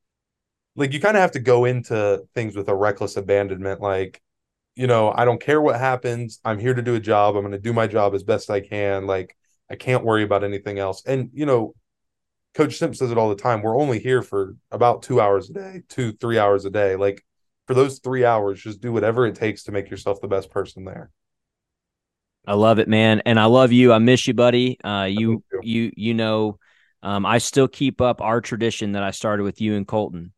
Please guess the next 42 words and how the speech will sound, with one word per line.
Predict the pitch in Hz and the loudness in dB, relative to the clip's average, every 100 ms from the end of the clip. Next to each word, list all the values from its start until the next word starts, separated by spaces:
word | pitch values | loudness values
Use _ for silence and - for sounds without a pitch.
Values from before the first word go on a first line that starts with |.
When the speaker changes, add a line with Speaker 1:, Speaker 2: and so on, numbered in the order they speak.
| _ | _
Speaker 2:
Um, | - 90 90 | -10 -6 -4
it | 90 | -4
still | - - 110 | -4 0 2
stands. | 101 - 110 113 113 107 - - _ _ | 2 0 2 4 2 -2 -12 -20 _ _
I | 92 | -6
talk | - 104 - | 0 0 2
to | 95 | 0
all | 104 | 2
the | 104 | 0
senior | - 107 104 | 0 0 2
linemen, | 101 104 104 107 104 | 2 2 0 0 -2
even | 95 98 | -4 -2
though | 98 | -2
I | 92 | -4
don't | 85 104 107 | -2 -4 -4
coach | - 110 110 | -4 -4 -4
the | - | -4
linemen. | 113 113 117 120 120 120 _ _ _ | 0 2 2 0 -2 -6 _ _ _
Um, | 113 98 | -2 0
Speaker 1:
Yeah. | |
Speaker 2:
it | 95 | -2
was | 95 | -4
something | 113 107 107 | -4 -2 -2
that | 101 | 0
I | 98 | 0
started | - 127 123 123 | 2 2 2 2
with | 120 | 0
you | 120 123 | 0 0
guys, | 127 127 135 127 - | 2 2 2 -2 -8
uh, | 98 98 95 | -6 -4 -4
because | 87 - 107 95 | -8 -6 -4 -4
of | 95 | -4
how | 95 104 | 0 0
important | 95 107 107 - | 0 -2 -4 -2
I | 98 | -4
know | 95 98 98 98 73 | -2 0 2 0 -2
you | 98 101 | -6 -4
guys | 101 98 92 | -2 -4 -6
were | 107 98 | -8 -8
for | - | -4
our | 98 95 | -2 -2
team. | - 104 101 101 | -2 -2 0 -2